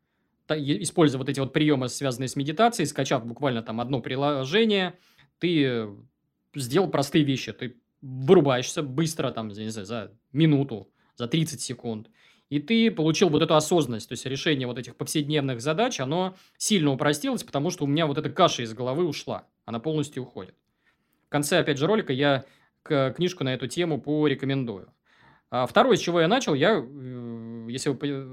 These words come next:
вот, опять же, внимательно следите за, э, моим блогом, я раньше курил какое-то время, там, несколько лет. Я и от, э, сигарет отказался полностью. Просто у меня в-, потребность в никотине ушла сама собой, сразу как пропал вот этот вот фоновый стресс. Нет смысла вот дымить, ходить там,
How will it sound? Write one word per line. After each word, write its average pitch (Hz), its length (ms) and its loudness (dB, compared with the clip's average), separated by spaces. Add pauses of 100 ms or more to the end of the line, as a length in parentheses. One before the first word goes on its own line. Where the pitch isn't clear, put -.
(100)
вот, 117 200 -14
опять 117 340 -8
же, 117 80 -12
внимательно 120 440 -4
следите 131 380 -6
за, 123 360 -2 (480)
э, 117 120 -2
моим 143 240 2
блогом, 196 320 2
я 135 140 2
раньше 220 240 0
курил 127 440 0 (220)
какое-то 131 360 -4
время, 185 240 2
там, 117 140 -2
несколько 143 400 -4
лет. 123 240 -6 (400)
Я 143 240 -2
и 143 160 -2
от, 127 300 -6
э, 131 220 2
сигарет 160 380 2
отказался 170 480 -2
полностью. 147 440 -2
Просто 131 240 -8
у 131 40 -2
меня 135 200 0 (140)
в-, 123 200 -16
потребность 147 500 -2
в 120 100 -8
никотине 139 480 -2
ушла 135 240 -2
сама 143 260 -2
собой, 208 360 -4
сразу 202 340 -2
как 127 180 -6
пропал 170 340 -2
вот 120 160 -6
этот - 180 -14
вот 117 140 -12
фоновый 139 300 -2
стресс. - 380 -10 (340)
Нет 160 160 2
смысла 160 320 -2
вот 120 180 -6
дымить, 156 300 0
ходить 139 320 -4
там, 107 220 -4